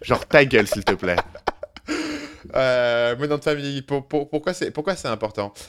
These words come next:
Speaker 2: Euh, question Modern Family, je te laisse juste après rebondir sur le truc, mais est-ce que Modern Family, c'est une série qui est importante, euh,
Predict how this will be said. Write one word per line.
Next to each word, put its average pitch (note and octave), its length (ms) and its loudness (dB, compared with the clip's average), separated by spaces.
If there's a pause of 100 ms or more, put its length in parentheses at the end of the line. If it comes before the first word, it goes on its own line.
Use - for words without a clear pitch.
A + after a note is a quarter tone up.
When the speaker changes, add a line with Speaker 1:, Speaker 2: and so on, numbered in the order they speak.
(300)
Speaker 2:
Euh, A2 80 2
question E3 360 -4
Modern B2+ 300 -2
Family, B2+ 240 -2
je C3 80 -10
te B2 80 -2
laisse B2+ 260 -2
juste C#3 260 -6
après C3+ 280 0
rebondir A2 420 -4
sur - 140 -6
le C3 40 -4
truc, A3 220 -6
mais A2+ 160 -4 (340)
est-ce - 120 -4
que G#3 80 -4
Modern C#3+ 240 0
Family, C3 240 -2
c'est D3 140 -4
une A2 100 -4
série B2+ 240 -4
qui - 80 -6
est A2+ 40 0
importante, G#2+ 680 -4
euh, E2+ 640 -2